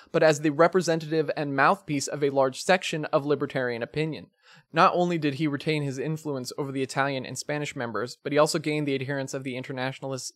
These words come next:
in French Switzerland, and also of many workers in France,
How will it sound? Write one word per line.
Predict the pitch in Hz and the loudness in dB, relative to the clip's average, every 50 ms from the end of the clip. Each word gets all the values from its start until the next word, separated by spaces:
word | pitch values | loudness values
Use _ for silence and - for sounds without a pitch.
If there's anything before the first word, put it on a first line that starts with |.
| _ - | _ -14
in | 135 | -14
French | - - 120 107 - - - | -8 -6 -8 -6 -6 -12 -14
Switzerland, | - - 165 160 - 170 156 151 151 151 151 - _ _ _ _ _ - | -6 -6 -6 -4 -4 -4 -4 -2 -4 -4 -6 -10 _ _ _ _ _ -2
and | 139 139 | 2 2
also | - - 160 170 165 - 180 147 | 6 8 8 8 8 6 4 6
of | 135 135 131 | 6 4 4
many | 143 139 135 127 | 2 -2 0 2
workers | 131 139 135 - 151 135 123 | 2 0 0 0 -2 -4 -4
in | 127 120 | -6 -6
France, | - - 170 151 120 92 - - | -2 0 0 0 -2 -4 -8 -14